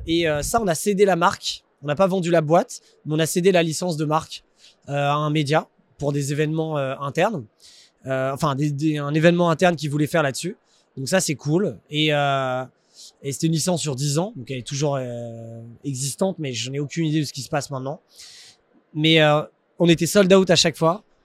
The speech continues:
Et la presse s'est jetée sur nous. On avait pendant, on a fait des événements pendant un an. Pendant cinq ans, on a eu des demandes. « Bonjour, je peux faire un article sur vous. » Et, euh, « Vous êtes au courant qu'il n'y a pas d'event depuis trois ans ? » «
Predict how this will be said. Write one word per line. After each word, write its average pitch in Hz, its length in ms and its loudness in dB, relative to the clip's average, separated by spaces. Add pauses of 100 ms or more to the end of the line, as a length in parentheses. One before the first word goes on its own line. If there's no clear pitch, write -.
(400)
Et 156 80 2
la 165 120 8
presse - 640 2
s'est - 180 -6
jetée 175 420 2
sur 156 200 -6
nous. 123 120 -8 (360)
On 151 120 -6
avait 165 260 4
pendant, 185 400 0
on 165 100 -4
a 165 80 0
fait 190 160 0
des 170 120 0
événements 185 220 0
pendant 160 220 0
un 170 140 2
an. 208 180 0 (580)
Pendant 160 260 4 (180)
cinq - 440 -2
ans, 190 180 4 (240)
on 165 140 0
a 170 100 8
eu 175 60 8
des 165 120 6
demandes. « 180 460 4
Bonjour, 202 240 0
je 220 60 -6
peux 185 60 -8
faire 175 140 -2
un 175 40 -2
article 170 220 -4
sur 175 140 -4
vous. » 143 120 -8 (600)
Et, 165 180 -12
euh, « 147 160 -6
Vous 135 120 -6
êtes 139 100 -6
au 151 60 -2
courant 160 160 -2
qu'il 190 80 -4
n'y 175 60 0
a 143 40 -2
pas 156 100 -4
d'event 160 240 -2
depuis 143 260 -4
trois 156 280 -2
ans ? » « 214 140 -4